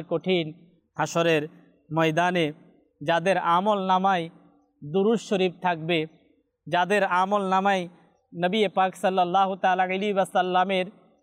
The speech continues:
দুরূদ থাকবে, তাদের ব্যাপারে আল্লাহর প্রিয় নবী রাসূল করিম সাল্লাল্লাহু তাআলা আলাইহি ওয়াসাল্লাম ইরশাদ ফরমান, কাল কিয়ামতের ময়দানে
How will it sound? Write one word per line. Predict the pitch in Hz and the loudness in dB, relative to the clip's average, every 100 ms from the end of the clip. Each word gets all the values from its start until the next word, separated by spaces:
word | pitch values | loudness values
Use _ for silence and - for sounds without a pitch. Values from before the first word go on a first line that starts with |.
| _ | _
দুরূদ | 139 190 220 233 - | -2 2 4 2 -2
থাকবে, | 196 175 175 151 - - _ - | -2 0 -2 -2 -4 -20 _ -2
তাদের | 180 254 247 | 2 2 2
ব্যাপারে | 202 165 196 175 147 - _ | 0 2 2 0 -2 -14 _
আল্লাহর | 175 185 190 - | -2 2 0 0
প্রিয় | 170 | -2
নবী | 165 165 196 160 - _ | 0 0 -2 -2 -10 _
রাসূল | 165 - 190 180 | -6 -2 -2 0
করিম | 180 196 170 - - | 0 0 0 -8 -16
সাল্লাল্লাহু | - 202 202 180 185 202 202 | -4 -2 0 0 2 2 0
তাআলা | 196 190 190 | 0 2 2
আলাইহি | 185 190 208 | 0 -2 -2
ওয়াসাল্লাম | 190 180 196 202 190 165 - _ 190 | -2 0 0 0 -2 -4 -16 _ -8
ইরশাদ | 175 202 185 196 | -4 -2 -2 0
ফরমান, | 185 196 208 165 - _ | 0 2 -2 -2 -16 _
কাল | 190 196 | -2 -2
কিয়ামতের | 185 196 202 202 196 196 | 0 0 2 0 0 -2
ময়দানে | 175 190 185 208 | 0 0 0 0